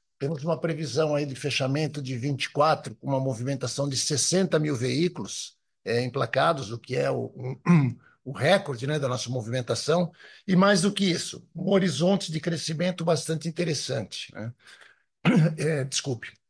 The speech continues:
É, esclareço que o movimento de carros emplacados, de carros usados, sempre gira em torno de cinco a seis vezes do carro zero. Então, nós temos aí uma, uma evolução, é, bastante positiva pela frente.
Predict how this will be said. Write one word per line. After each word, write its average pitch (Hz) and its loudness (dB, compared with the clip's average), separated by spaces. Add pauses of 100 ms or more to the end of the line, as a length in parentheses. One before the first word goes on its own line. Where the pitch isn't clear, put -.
(600)
É, 156 -2
esclareço 170 4
que 190 -4
o 175 0
movimento 180 4
de 165 -4
carros 151 0
emplacados, 156 -2
de 127 -10
carros 127 -4
usados, 135 -2 (320)
sempre 180 -2
gira 170 0
em 180 0
torno 185 0
de 156 -4
cinco 214 2
a 175 4
seis 190 0
vezes 156 -4
do 160 -6
carro 180 4
zero. 123 0 (340)
Então, 143 -4
nós 180 -6
temos 151 -4
aí 156 0
uma, 185 -2 (180)
uma 170 6
evolução, 208 2 (300)
é, 170 -4
bastante 180 -4
positiva 180 2
pela 147 0
frente. 113 -8